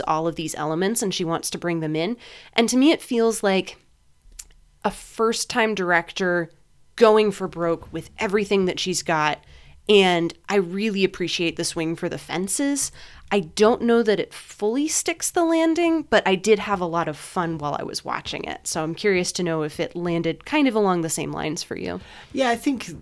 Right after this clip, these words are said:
Speaker 2: the, your description of how it is kind of, it's, uh, a movie that tries to be light on its feet. You know, it's
Speaker 1: Mm-hmm.
Speaker 2: not trying, it's not trying to be as, I guess, re-,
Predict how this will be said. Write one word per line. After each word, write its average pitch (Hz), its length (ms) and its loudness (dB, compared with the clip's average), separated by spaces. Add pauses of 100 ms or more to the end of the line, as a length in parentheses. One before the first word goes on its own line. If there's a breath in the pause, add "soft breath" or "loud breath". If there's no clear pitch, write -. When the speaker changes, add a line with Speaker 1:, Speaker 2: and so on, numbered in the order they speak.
Speaker 2:
the, 147 720 0
your 160 160 0
description 143 520 -4
of 120 100 -4
how 127 280 0
it 110 200 -2
is 120 520 -4
kind 131 300 -2
of, 110 360 -6 (480 soft breath)
it's, - 560 -2 (520)
uh, 127 460 -2
a 143 100 -6
movie 185 420 2
that 143 220 0
tries 143 300 0
to 131 60 -10
be 120 100 -2
light 113 280 0
on 98 160 -10
its - 220 -6
feet. - 360 -16
You 220 80 -2
know, 190 80 0
it's 156 120 -6
Speaker 1:
Mm-hmm. 135 100 -4
Speaker 2:
not 123 340 0
trying, 127 440 0 (240 loud breath)
it's 151 160 -2
not 220 200 6
trying 180 220 2
to 151 100 -4
be 147 320 0
as, 131 720 -2 (300 soft breath)
I 131 120 -2
guess, 127 440 -2 (120)
re-, 147 260 -6